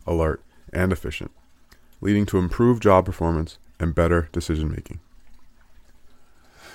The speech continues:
Number five, safety and accident prevention. Sleep deprivation impairs cognitive functions and reaction times,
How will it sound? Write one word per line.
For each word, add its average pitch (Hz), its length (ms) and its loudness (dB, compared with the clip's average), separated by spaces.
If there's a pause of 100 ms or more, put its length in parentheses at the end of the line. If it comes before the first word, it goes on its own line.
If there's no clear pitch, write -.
(1600)
Number 95 220 0
five, - 420 0 (800)
safety 113 580 0 (160)
and 92 140 2
accident 85 420 0
prevention. 73 480 -4 (1400)
Sleep - 300 2
deprivation 80 840 -2
impairs 95 400 0
cognitive 95 460 2
functions 80 640 -4 (160)
and 85 100 -2
reaction 87 380 0
times, 71 400 -8